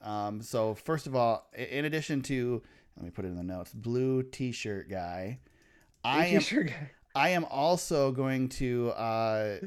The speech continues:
Speaker 1: add Josh Jones to the mix, who is
Speaker 2: Oh.
Speaker 1: K H I Management.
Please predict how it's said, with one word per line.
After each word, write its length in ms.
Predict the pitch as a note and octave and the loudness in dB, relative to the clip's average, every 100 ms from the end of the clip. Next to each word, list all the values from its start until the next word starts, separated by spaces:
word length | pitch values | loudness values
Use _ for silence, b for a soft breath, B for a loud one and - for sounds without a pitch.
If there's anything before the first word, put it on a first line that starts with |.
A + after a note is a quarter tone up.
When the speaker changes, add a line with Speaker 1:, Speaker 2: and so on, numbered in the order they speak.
| G2 | -6
Speaker 1:
add 340 | C3 B2+ B2+ | 2 4 4
Josh 400 | A2 C#3 B2 A#2+ | 2 2 2 -2
Jones 520 | - A#2+ A2 G2+ F#2 - | -4 0 2 0 -4 -6
to 100 | G#2 | -6
the 80 | |
mix, 380 | F#2 F#2+ G#2 - | -4 -4 -6 -8
who 160 | A#2+ G2+ | -6 -4
is 240 | F#2+ F#2+ | -4 -2
Speaker 2:
Oh. 340 | C#3+ A#3+ B3 F3+ | 0 2 0 -2
Speaker 1:
K 200 | - C3 | -2 2
H 180 | B2 A#2 | 2 2
I 260 | A#2+ A2 G#2+ | 2 2 2
Management. 640 | A2+ A2+ A2 G#2+ G#2 G2+ | 0 0 -2 -4 -4 -4